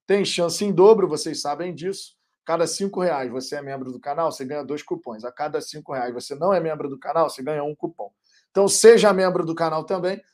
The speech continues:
justamente porque dessa forma você tem uma série de benefícios. Não apenas isso, né, do sorteio, mas também falando aqui de prioridade de resposta no chat ao vivo, grupo no WhatsApp, enfim, então uma série de coisas aí legais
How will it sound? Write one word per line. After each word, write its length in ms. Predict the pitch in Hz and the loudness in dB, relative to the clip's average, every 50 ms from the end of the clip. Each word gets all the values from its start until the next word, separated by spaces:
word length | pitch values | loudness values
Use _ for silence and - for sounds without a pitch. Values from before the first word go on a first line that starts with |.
| _ _ _ | _ _ _
justamente 540 | - 147 170 165 - 180 170 165 165 165 - | -10 -10 -8 -6 -4 -4 -4 -4 -6 -8 -8
porque 120 | - 170 | -6 -6
dessa 280 | 160 160 151 - 165 147 | -4 -4 -4 -4 -6 -6
forma 240 | - - 156 165 160 | -4 -6 -6 -6 -4
você 200 | 156 - - - | -6 -8 -8 -10
tem 140 | - 160 160 | -10 -8 -8
uma 140 | 160 151 | -6 -6
série 280 | 147 - - 151 156 156 | -6 -8 -8 -8 -8 -8
de 120 | 151 151 | -8 -8
benefícios. 680 | 147 156 156 156 147 - - 131 123 110 - - 117 117 | -8 -8 -8 -8 -10 -10 -8 -10 -10 -10 -10 -14 -12 -8
Não 220 | 151 180 - - | -8 -8 -6 -6
apenas 480 | - 156 - - 156 151 147 135 117 101 | -8 -8 -6 -6 -6 -6 -6 -8 -8 -8
isso, 260 | - - - - - | -8 -8 -10 -10 -12
né, 120 | 139 139 - | -12 -12 -12
do 60 | - | -10
sorteio, 500 | - 156 151 - - - 160 170 165 - _ _ _ _ _ _ - | -10 -10 -10 -10 -6 -4 -2 -2 -2 -4 _ _ _ _ _ _ -8
mas 160 | 151 160 - | -8 -6 -2
também 260 | - 185 160 165 165 | -2 0 2 2 0
falando 360 | 165 175 170 156 156 160 160 | 4 2 2 2 2 0 -2
aqui 340 | 147 147 - - 151 156 165 - _ _ _ _ _ | -4 -8 -8 -8 -6 -6 -6 -8 _ _ _ _ _
de 420 | - 117 110 139 151 151 147 143 135 - | -20 -12 -8 -6 -2 0 0 0 0 0
prioridade 500 | 143 160 175 170 160 151 151 147 143 131 | 0 0 2 2 0 0 -2 -2 -2 -4
de 120 | 127 143 | -6 -6
resposta 520 | 139 143 135 - - - 139 139 131 - 139 | -6 -6 -8 -8 -6 -4 -4 -4 -4 -6 -10
no 120 | 131 127 | -12 -12
chat 280 | - - 131 131 - 123 | -10 -12 -12 -12 -12 -14
ao 100 | 113 117 | -14 -12
vivo, 580 | 113 151 190 190 180 170 151 135 147 135 135 - _ _ _ _ | -10 -8 -4 -2 0 0 0 -2 -6 -6 -8 -10 _ _ _ _
grupo 300 | 120 156 190 190 180 151 | 0 0 0 0 0 -4
no 60 | 156 | -8
WhatsApp, 580 | 143 143 - 117 107 123 160 165 165 160 160 170 | -8 -8 -12 -16 -8 -4 -2 -2 -2 -2 -6 -10
enfim, 200 | 156 - 135 127 | -14 -12 -12 -14
então 160 | 117 143 151 | -12 -10 -10
uma 80 | 147 | -10
série 320 | 139 - - 165 165 165 165 | -8 -6 -4 -4 -4 -4 -4
de 80 | 147 | -8
coisas 240 | 143 - 151 135 135 | -8 -8 -8 -6 -6
aí 100 | 143 143 | -6 -4
legais 520 | 143 160 147 120 135 135 139 143 143 - | -2 -4 -4 -2 -2 -4 -4 -4 -6 -10